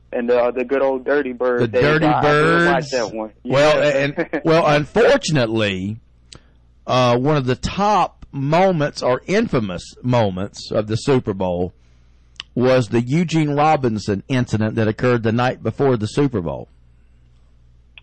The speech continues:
Speaker 1: Ah, okay. I, I can see why that would make it.
Speaker 2: And, of course, for those listeners out there who may not remember, Eugene Robinson, uh, on the eve of the Atlanta Falcons' biggest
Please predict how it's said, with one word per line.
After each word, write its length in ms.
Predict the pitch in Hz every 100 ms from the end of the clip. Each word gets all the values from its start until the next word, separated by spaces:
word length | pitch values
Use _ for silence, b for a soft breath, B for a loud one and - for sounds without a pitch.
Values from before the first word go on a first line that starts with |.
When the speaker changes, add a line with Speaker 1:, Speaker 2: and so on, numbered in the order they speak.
| -
Speaker 1:
Ah, 440 | 131 135 131 117 113
okay. 420 | 120 127 131 139 131
I, 200 | 127 131
I 40 |
can 140 | 156 143
see 100 | 143
why 240 | 131 123 123
that 200 | 123 -
would 120 | 104
make 240 | 113 113
it. 180 | 110 104 - _ - _ _ _ _ _ - _ _ _ _ _ _ - -
Speaker 2:
And, 100 | 104
of 60 | 104
course, 200 | 135 123
for 160 | - 117
those 300 | 131 127 113
listeners 560 | 131 127 120 120 113
out 180 | 120 117
there 220 | 107 117
who 60 | 107
may 240 | 113 113
not 220 | 113 110
remember, 680 | 107 107 113 120 117 113 110
Eugene 420 | 113 120 113 120
Robinson, 800 | 110 113 120 113 113 - 113 113 b b b b _
uh, 280 | 101 101 98
on 180 | - 107
the 100 | 104
eve 340 | 123 127 127
of 140 | 113 101
the 60 |
Atlanta 340 | 104 104 123 123
Falcons' 560 | - 120 113 110 101
biggest 960 | 90 - - 147 156 180 170 - -